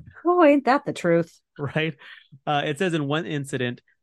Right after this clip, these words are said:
Speaker 1: Elminster apparently summoned both Myliki and, um, the, you know, her kind of sister, like, the, the person who she gives
Speaker 2: Mm-hmm.
Speaker 1: sisterly hugs to, <laughs>
Speaker 2: Mm-hmm,
Speaker 1: Eldath,
Speaker 2: mm-hmm,
Speaker 1: uh,
Speaker 2: mm-hmm.
Speaker 1: Datha, uh,
Speaker 2: Mm-hmm.
Speaker 1: to his side to intercede for three rangers who were held captive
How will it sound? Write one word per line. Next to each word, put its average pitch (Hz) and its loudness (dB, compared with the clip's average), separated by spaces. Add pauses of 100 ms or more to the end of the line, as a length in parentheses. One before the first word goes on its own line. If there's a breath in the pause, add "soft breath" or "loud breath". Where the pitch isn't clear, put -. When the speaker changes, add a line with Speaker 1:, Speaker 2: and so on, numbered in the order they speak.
(160)
Speaker 1:
Elminster 127 -4
apparently 131 -6
summoned 120 -8
both 123 -2
Myliki 120 -6
and, 117 -6
um, 113 -8 (180)
the, 131 -8
you 127 -4
know, 113 -4
her 117 -6
kind 127 -6
of 120 -6
sister, 127 -6
like, 123 -6
the, 131 -4
the 147 -6
person 185 -2
who 151 -2
she 147 -8
gives 147 2
Speaker 2:
Mm-hmm. 254 4
Speaker 1:
sisterly 143 -2
hugs 135 -4
to, 170 -2 (220 loud breath)
<laughs> - -16 (100)
Speaker 2:
Mm-hmm, 285 2
Speaker 1:
Eldath, 165 4
Speaker 2:
mm-hmm, 202 0 (480 loud breath)
Speaker 1:
uh, 127 -2
Speaker 2:
mm-hmm. 104 -4
Speaker 1:
Datha, 139 0 (520 soft breath)
uh, 120 -2
Speaker 2:
Mm-hmm. 392 -4 (100)
Speaker 1:
to 165 0
his 170 -2
side 120 -4
to - -12
intercede 123 -6 (120)
for 123 -4
three 151 -4
rangers 120 -4
who 131 -8
were 123 -4
held 120 -6
captive 120 -8